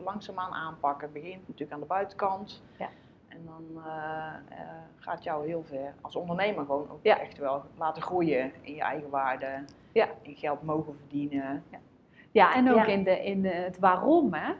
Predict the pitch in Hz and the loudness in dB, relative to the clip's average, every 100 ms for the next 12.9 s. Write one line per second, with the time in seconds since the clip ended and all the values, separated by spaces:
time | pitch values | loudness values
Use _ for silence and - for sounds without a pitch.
0 | - 202 196 190 185 185 185 185 196 190 | -4 -4 -2 0 0 0 0 -2 -4 -12
1 | 202 190 185 202 202 202 202 202 190 - | -14 -14 0 0 2 4 4 4 -2 0
2 | 196 196 - 180 190 247 254 - - - | 0 2 2 2 4 4 2 -2 -20 -6
3 | 202 202 190 196 214 - - - - - | -4 0 4 6 4 -4 -16 -20 -20 -20
4 | - - - 208 196 208 208 196 - 202 | -20 -14 0 2 6 6 6 2 2 2
5 | 214 202 - 190 208 269 247 220 196 185 | 0 -2 -2 2 6 6 8 8 6 2
6 | 185 151 160 - 208 294 226 226 226 202 | -2 -2 -4 -2 2 4 6 8 8 8
7 | 196 196 185 208 - - - - 254 240 | 4 0 2 2 2 -6 -6 2 4 6
8 | 220 214 220 220 190 247 269 226 190 185 | 6 6 4 4 4 6 6 4 2 -2
9 | 180 - 190 190 190 180 170 254 277 226 | -6 -2 -2 0 -2 -2 0 4 4 4
10 | - 175 - 175 175 - - 190 190 - | 0 -2 0 -2 -2 -6 -2 -2 -4 -12
11 | - - - - 233 - 320 320 262 226 | -20 -20 4 8 10 8 6 6 2 2
12 | - 202 196 262 247 196 220 285 285 | 0 2 8 12 12 10 8 6 4